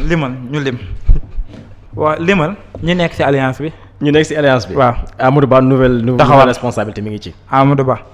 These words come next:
Speaker 2: Mhm.
Speaker 1: Élection la dem.
Speaker 2: Mhm.
Speaker 1: Gañewul bureau am.
Speaker 2: Mhm.
Speaker 1: Ba gañewul commune am. Gañewul département am.
Speaker 2: Mhm.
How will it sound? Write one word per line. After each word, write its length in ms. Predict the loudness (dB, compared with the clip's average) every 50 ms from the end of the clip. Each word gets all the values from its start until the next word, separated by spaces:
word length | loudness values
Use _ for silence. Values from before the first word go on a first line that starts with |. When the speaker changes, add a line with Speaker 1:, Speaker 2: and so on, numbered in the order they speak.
| -16 -10
Speaker 2:
Mhm. 220 | -10 -8 -8 -8 -12 -14 -16 -20 -20 -20 -20 -20 -20 -20 -20 -20 -20 -20 -20 -20 -20 -20 -20 -18 -4 0
Speaker 1:
Élection 420 | 2 2 2 0 -2 -6 -6 -4
la 100 | -4 -4
dem. 160 | -4 -4 -6 -8 -12 -18 -20 -20 -20 -20 -20 -18 -10 -8
Speaker 2:
Mhm. 220 | -8 -8 -8 -10 -14 -16 -20 -20 -20 -20 -20 -20 -20 -20 -20 -20 -20 -20 -20 -20 -20 -20 -20 -20 -14 -4
Speaker 1:
Gañewul 300 | 0 0 2 2 0 0
bureau 240 | 0 -2 -2 -2 -2
am. 80 | -2 -4 -8 -12 -14 -16 -16 -8 -6
Speaker 2:
Mhm. 220 | -6 -6 -6 -8 -10 -12 -14
Speaker 1:
Ba 300 | -14 -12 -8 -4 -4 -2
gañewul 360 | 0 0 0 2 0 -2 -2
commune 280 | 0 0 0 0 0 -2
am. 100 | -2 -4 -8 -10 -20 -20 -20 -20 -20 -12 -6
Gañewul 320 | -4 -4 -2 -2 -4 -2 -2
département 580 | -2 -2 -2 -4 -4 -4 -4 -6 -6 -6 -6
am. 80 | -8 -10 -14 -20 -20 -20 -20 -20 -20 -14 -10
Speaker 2:
Mhm. 200 | -8 -8 -8